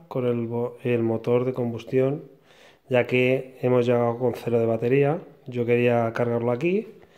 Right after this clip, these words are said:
pero, mm, no podemos.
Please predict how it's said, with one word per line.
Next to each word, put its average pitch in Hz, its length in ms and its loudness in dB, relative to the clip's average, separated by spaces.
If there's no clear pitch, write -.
pero, 156 640 6
mm, 117 1300 0
no 117 180 -2
podemos. 110 480 -8